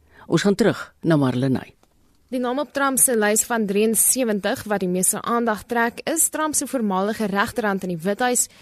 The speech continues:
Speaker 2: Steve Bannon. Die B B C se korrespondent in Washington, Nomia Iqbal,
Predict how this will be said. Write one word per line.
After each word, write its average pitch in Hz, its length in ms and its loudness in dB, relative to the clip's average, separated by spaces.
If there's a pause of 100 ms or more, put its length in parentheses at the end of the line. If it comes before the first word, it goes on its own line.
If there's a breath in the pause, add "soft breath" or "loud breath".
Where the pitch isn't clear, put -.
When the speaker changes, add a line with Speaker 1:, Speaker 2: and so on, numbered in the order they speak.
Speaker 2:
Steve 208 440 -2
Bannon. 180 480 -2 (380 loud breath)
Die 294 100 -2
B 311 140 2
B 285 100 2
C 285 220 0
se 285 120 0
korrespondent 214 840 0
in 202 280 -2
Washington, 208 680 -2 (100)
Nomia 190 360 -2
Iqbal, 202 560 -4